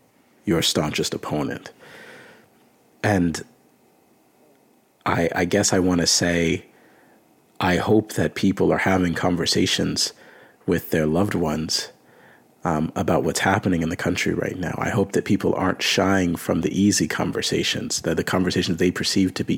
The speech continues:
easy, because I, I guarantee you that in those conversations, you will find the, the differences in perspectives that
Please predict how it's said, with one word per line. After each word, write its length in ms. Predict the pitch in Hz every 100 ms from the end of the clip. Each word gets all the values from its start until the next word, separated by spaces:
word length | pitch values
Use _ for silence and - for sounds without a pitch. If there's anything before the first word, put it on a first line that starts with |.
| -
easy, 320 | 90 87 85
because 440 | - - 87 - - - - - - - _ _ -
I, 180 | 87 78 -
I 100 | 85
guarantee 500 | 98 90 85 - 110
you 120 | 98
that 180 | 78 -
in 160 | 107
those 200 | 95 90 -
conversations, 760 | 95 87 - 95 - 87 87
you 120 | 90
will 100 | 92 92
find 580 | - 98 98 90 85 - - - - - _ _ _ _ _ _ _ _ _ -
the, 360 | 90 82 92 -
the 100 | 90
differences 920 | 92 110 - 104 101 92 87 - - - - - -
in 180 | 90
perspectives 1000 | - - - 104 95 - 85 80 82 - - - - - -
that 360 | 107 87 82